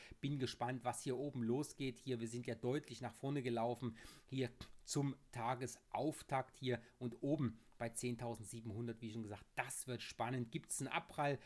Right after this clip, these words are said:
können wir die Unterseite beleuchten, fliegt der Markt oben drüber, ja, dann können wir relativ schnell sechs, äh, zehntausendsiebenhundertfünfzig, zehntausendsiebenhundertsechzig Punkte erreichen und wenn das Ganze nach oben drauf geht, dann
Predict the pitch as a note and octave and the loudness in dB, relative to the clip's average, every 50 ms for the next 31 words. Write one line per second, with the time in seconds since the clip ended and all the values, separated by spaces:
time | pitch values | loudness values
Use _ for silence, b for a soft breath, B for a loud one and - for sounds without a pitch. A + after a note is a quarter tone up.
0 | B B B - D3+ D3+ D3 C3 C3+ A#2+ D#3 F3 F3 D#3+ D3 - D3+ C#3 C3+ C#3 | B B B 2 4 4 4 4 4 2 2 2 0 0 0 2 2 2 2 0
1 | C3 - B2 A#2 A#2 A#2 A#2+ - - - A2+ B B B B - - C#3 E3 G#3+ | -2 -2 0 2 2 2 2 0 -2 -4 -6 B B B B -8 -2 2 2 2
2 | A3 - - D3 C#3 C3+ C3 C3 - - - C3 A#2+ B2 A2+ - - B2+ B2+ B2+ | 2 4 4 4 6 6 4 2 0 -2 -2 0 2 2 2 2 2 2 4 4
3 | A#2 A#2+ B B B - A2+ C3+ C#3+ C3 A#2 - - B2+ B2 A2+ - B2+ B2+ C3 | 2 2 B B B -4 -2 0 0 0 2 4 4 4 4 4 2 0 2 4
4 | A#2+ A#2+ A2+ A#2 A#2 A#2 A#2 - A2 - - B2 A2+ A#2 A2 A2 B B B - | 4 4 4 2 2 0 -2 -4 -10 -6 -4 0 2 2 2 0 B B B -2
5 | - - C3 B2+ - - - - A#2+ A#2 A2+ - - C#3 C3+ C3 - C3 A#2+ A#2+ | 0 2 2 2 2 2 0 2 0 -2 -4 -2 0 0 0 0 2 2 2 2
6 | A#2+ B2 A2+ - - B2+ A#2+ C3 B2 B2 A#2+ A#2+ A2+ - - - - - - D3 | 2 0 -2 -4 -4 -4 -2 0 0 2 2 0 0 -2 -6 -18 -14 -6 -2 -2
7 | B2+ - - - C3 - - - - B2 A#2 A#2+ A2+ A2 B2 A#2+ A#2 A2+ A2+ A2+ | -2 -2 -2 -6 -6 -6 -4 -2 -2 -2 0 0 -2 -2 -2 -2 0 2 2 2
8 | A2 A2+ B2 A#2 - - - A#2 - - - B2 B2 A#2+ C3 A2+ F2+ G2+ G#2+ G#2+ | 0 0 -2 -6 -6 -6 -12 -12 -6 0 0 0 0 0 -4 -6 -6 -4 -2 0
9 | A2+ B2+ B2 - - - G2+ G2+ - A2 G#2+ G#2+ - C3+ D#3 E3 - - - D3 | 0 0 0 -2 -6 -10 -10 -8 -6 -6 -6 -2 2 2 2 2 2 -2 -2 0
10 | C#3 C#3 C#3 - - B2+ A#2+ B B B B B B B2+ A#2 - - D3 B2+ A#2 | 0 0 0 0 0 -2 -2 B B B B B B -2 -2 -2 -2 -2 -2 -2
11 | A#2 A2 - - G#2 A#2 B2 A#2+ - - A#2 G#2+ - - - - - A2+ C3 D#3+ | -2 -2 -2 0 0 0 0 -2 -6 -8 -8 -8 -8 -12 -8 -2 2 4 6 6
12 | D#3+ C#3 A2 - | 6 6 4 0